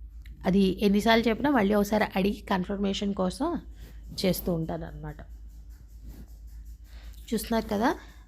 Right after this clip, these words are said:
ఇక్కడైతే పెసరపప్పు, జీలకర్ర, ఉప్పు అన్నీ వేసి, ఆ,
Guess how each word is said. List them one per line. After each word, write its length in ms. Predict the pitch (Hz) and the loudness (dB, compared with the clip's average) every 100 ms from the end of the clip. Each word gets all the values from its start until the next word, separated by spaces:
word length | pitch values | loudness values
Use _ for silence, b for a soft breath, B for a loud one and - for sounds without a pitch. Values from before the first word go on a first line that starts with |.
| - | -12
ఇక్కడైతే 400 | 196 202 190 190 | -2 2 4 4
పెసరపప్పు, 720 | 247 196 208 196 202 190 202 | 2 0 -2 0 0 0 0
జీలకర్ర, 580 | 185 185 190 190 175 180 | 2 2 2 0 2 4
ఉప్పు 340 | 175 170 - | 4 0 0
అన్నీ 320 | 185 170 185 | 0 2 2
వేసి, 500 | 180 170 - 320 392 B B B - | 2 2 2 0 0 B B B -8
ఆ, 40 | 180 | -2